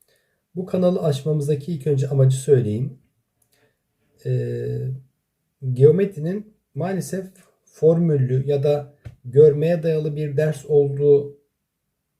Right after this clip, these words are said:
ön yargısından dolayı birçok öğrenci, belki siz, belki de çevrenizdeki arkadaşlar bu dersi komple gözden çıkarıyor. Geometri öyle gözden çıkarılacak bir ders değil. E, sayısalcılar için de çok önemli, eşit ağırlıkçılar için de çok önemli.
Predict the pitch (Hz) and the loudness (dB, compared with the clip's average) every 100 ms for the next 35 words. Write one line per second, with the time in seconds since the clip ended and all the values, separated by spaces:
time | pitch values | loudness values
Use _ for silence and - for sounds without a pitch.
0 | _ - 143 156 143 127 - 160 165 117 | _ -2 2 4 4 2 -4 -2 0 0
1 | 127 160 175 214 - 135 147 131 135 131 | 0 -2 -6 -8 -8 -2 2 4 4 2
2 | 190 196 _ _ _ _ _ - 156 147 | 0 -6 _ _ _ _ _ -2 -2 -2
3 | - - 147 139 147 135 - 135 - 135 | -6 -12 -8 -2 0 0 -2 -2 4 6
4 | 135 131 135 131 143 127 123 113 - 151 | 6 4 2 2 0 0 -2 -4 -4 -6
5 | 139 151 175 165 135 - 202 202 185 156 | -4 -6 -2 0 0 -2 -8 -6 -4 -4
6 | 127 165 151 131 135 139 131 - 113 113 | -4 -2 2 2 2 -2 -4 -6 -4 -2
7 | 147 - _ _ _ _ _ - 160 180 | -4 -4 _ _ _ _ _ -2 0 0
8 | 180 180 160 151 156 175 170 - 160 151 | -2 -4 -2 -2 -2 -2 -4 -6 -8 -6
9 | 156 139 160 151 147 139 - 156 131 131 | -6 -8 -6 -2 0 0 -4 0 0 0
10 | - _ _ _ _ _ 135 131 131 143 | -4 _ _ _ _ _ -2 0 0 0
11 | 139 - 139 131 139 151 135 156 143 131 | 0 0 -2 0 2 0 0 -2 -2 -2
12 | 131 135 127 120 123 165 - 143 131 - | -2 2 2 0 -2 -2 -4 -8 -6 -6
13 | 143 131 135 143 131 151 131 - - 110 | -6 -6 0 0 0 -4 -4 -4 -6 -6
14 | 107 123 175 | -4 -2 -4